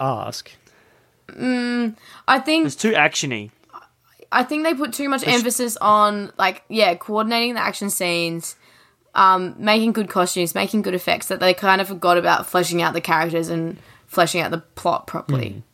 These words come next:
Speaker 2: and making it flow
Speaker 1: Well,
Speaker 2: well.
Speaker 1: like, the thing is, like, you see them struggle with one witch, like, the two of them.
Speaker 2: Yeah, and then they just
Speaker 1: There's,
Speaker 2: knock
Speaker 1: like, fifty
Speaker 2: down
Speaker 1: witches.
Speaker 2: fifty as, at once, more or
Speaker 1: Yeah.
Speaker 2: less. Yeah, it's
Speaker 3: Yeah,
Speaker 2: interesting.
Speaker 1: Like, they do kind
Speaker 3: she
Speaker 1: of
Speaker 3: took cover,
Speaker 1: a bit
Speaker 3: though.
Speaker 1: less
Speaker 3: She was smart. She took cover under a rock as soon as the,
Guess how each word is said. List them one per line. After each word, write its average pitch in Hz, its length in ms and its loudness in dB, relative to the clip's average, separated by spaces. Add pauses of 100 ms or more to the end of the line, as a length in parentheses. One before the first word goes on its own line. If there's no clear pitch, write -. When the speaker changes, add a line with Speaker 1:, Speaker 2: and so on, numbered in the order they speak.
(240)
Speaker 2:
and 180 160 2
making 175 240 2
it 170 160 0
flow 165 380 0
Speaker 1:
Well, 185 160 4
Speaker 2:
well. 208 80 4
Speaker 1:
like, - 100 -6 (720)
the 175 80 0
thing 202 220 4
is, 180 180 2
like, 170 160 2
you 156 60 4
see 165 280 2
them 151 300 2
struggle 143 400 0
with 123 180 -2
one 120 280 -2
witch, - 460 -8 (600)
like, 113 380 -6
the 123 80 -8
two 117 240 -6
of 104 100 -10
them. 101 100 -18 (180)
Speaker 2:
Yeah, 226 260 4
and 214 80 2
then 220 100 2
they 214 100 4
just 214 160 0
Speaker 1:
There's, 226 80 2
Speaker 2:
knock 208 120 6
Speaker 1:
like, 202 80 -6
fifty 208 100 -2
Speaker 2:
down 190 220 4
Speaker 1:
witches. 190 160 -4
Speaker 2:
fifty 175 400 -2
as, 175 280 -6
at 175 180 -4
once, 135 420 -4
more 170 160 -2
or - 20 0
Speaker 1:
Yeah. - 80 -4
Speaker 2:
less. - 420 -12 (200)
Yeah, 160 420 0
it's 214 160 0
Speaker 3:
Yeah, 226 40 -2
Speaker 2:
interesting. 185 300 2
Speaker 1:
Like, 147 120 4
they 151 80 2
do 175 180 2
kind 165 240 2
Speaker 3:
she 202 60 6
Speaker 1:
of - 40 2
Speaker 3:
took 175 180 2
cover, 175 260 4
Speaker 1:
a - 20 8
bit 139 80 4
Speaker 3:
though. 123 80 6
Speaker 1:
less 127 160 0
Speaker 3:
She 180 100 4
was 185 160 6
smart. 156 380 4
She 170 120 -2
took 175 180 -2
cover 160 200 2
under 139 220 2
a 127 40 0
rock 123 400 -2
as - 120 -12
soon 143 100 0
as 131 100 -2
the, 131 180 0